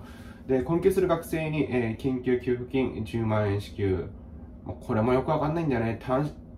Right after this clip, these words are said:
まあ、これが悪いとは言わないけど、これがあるならば、あの、非正規の人に、あの、なんとか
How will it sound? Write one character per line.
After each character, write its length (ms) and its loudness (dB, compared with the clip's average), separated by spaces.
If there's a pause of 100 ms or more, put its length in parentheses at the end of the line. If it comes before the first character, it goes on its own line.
ま 120 0
あ、 20 -12
こ 80 0
れ 80 10
が 100 8
悪 200 8
い 60 4
と 80 2
は 60 6
言 80 4
わ 60 2
な 60 0
い 20 0
け 80 4
ど、 120 6
こ 200 4
れ 80 8
が 240 4
あ 80 6
る 100 4
な 120 4
ら 100 2
ば、 380 4 (220)
あ 60 -2
の、 140 2
非 100 -6
正 260 8
規 140 2
の 160 4
人 180 -4
に、 320 2 (220)
あ 100 0
の、 140 4
な 120 4
ん 80 2
と 100 0
か 300 2